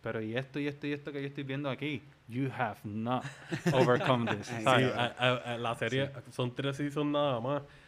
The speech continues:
Speaker 3: Yo no recuerdo si la cancelaron, como le pasan a muchas series de Feds, que tienen tantas series buenas que de momento se enfocan promocionando algunas en específico y no le dan tan buena publicidad a otras.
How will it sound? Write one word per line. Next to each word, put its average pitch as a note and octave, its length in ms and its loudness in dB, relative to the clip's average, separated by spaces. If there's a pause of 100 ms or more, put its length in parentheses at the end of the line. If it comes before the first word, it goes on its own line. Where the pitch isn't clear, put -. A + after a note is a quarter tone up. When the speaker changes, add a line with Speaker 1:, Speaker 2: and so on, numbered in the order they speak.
(240)
Speaker 3:
Yo A2+ 140 0
no C3 120 4
recuerdo C#3+ 380 0
si C#3+ 140 -4
la C3 140 -2
cancelaron, B2+ 720 -4 (280)
como G#2+ 240 -2
le G#2 100 0
pasan A2 280 -2
a A#2 60 0
muchas A#2+ 300 -4
series A#2 340 -4
de A2+ 140 -6
Feds, A#2 480 -6
que G#2 140 -6
tienen G2+ 240 -4
tantas A#2 360 -6
series A#2 260 -4 (100)
buenas A2+ 320 -2
que F#2+ 260 -8 (380)
de G2+ 160 -4
momento G2 340 -4
se - 80 -8
enfocan A2 380 -6
promocionando G#2+ 720 -6
algunas G#2+ 500 -4
en G#2+ 60 -4
específico G#2+ 720 -10 (320)
y G#2 100 -8
no F#2+ 140 -4
le G2+ 80 2
dan G2+ 260 0
tan A2 220 -4
buena A2 200 -2
publicidad G#2+ 500 -6
a G#2+ 80 -4
otras. G#2 320 -6